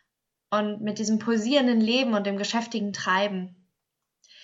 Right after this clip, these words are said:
Für diesen Geist und diese Kraft, die das ermöglicht, möchte ich heute beten. Großer Gott, du kannst Inspirationsquelle sein.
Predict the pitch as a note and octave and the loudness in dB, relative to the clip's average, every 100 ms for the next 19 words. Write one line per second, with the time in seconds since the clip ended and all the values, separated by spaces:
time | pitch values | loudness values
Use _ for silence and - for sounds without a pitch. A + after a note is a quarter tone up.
0 | - - _ _ _ G3+ C4+ C#4 A3+ A#3 | -20 -20 _ _ _ -6 -4 0 2 4
1 | A3 A3 - - G#3 G3+ A#3+ B3 B3 B3 | 2 -2 -6 -6 -6 -6 -4 -2 -2 -4
2 | - G#3 G#3+ - G#3+ G#3+ A3+ G#3+ G#3+ A3 | -2 0 0 -4 -4 -4 -4 -4 -2 -4
3 | G#3 G3+ G3+ F#3+ G3 G#3 G3 F#3+ F#3+ F#3+ | -6 -8 -8 -10 -10 -8 -8 -6 -8 -8
4 | F#3+ F#3 - _ _ _ _ _ _ _ | -8 -12 -12 _ _ _ _ _ _ _
5 | - - _ _ _ _ _ _ _ - | -20 -20 _ _ _ _ _ _ _ -8
6 | A#3+ A#3+ A3 A3 A3 - - - - - | -2 0 2 2 0 -4 -14 -20 -20 -20
7 | - _ _ - G#3+ A3+ A3+ - A3+ - | -20 _ _ -16 -4 -2 -2 -4 -6 -2
8 | G3+ G3+ - A3+ A3+ A3 - G#3 G3+ G3 | -2 -2 -2 -2 -2 -4 -6 -4 -2 -2
9 | F#3+ F#3 F#3+ F#3+ | -2 -4 -4 -6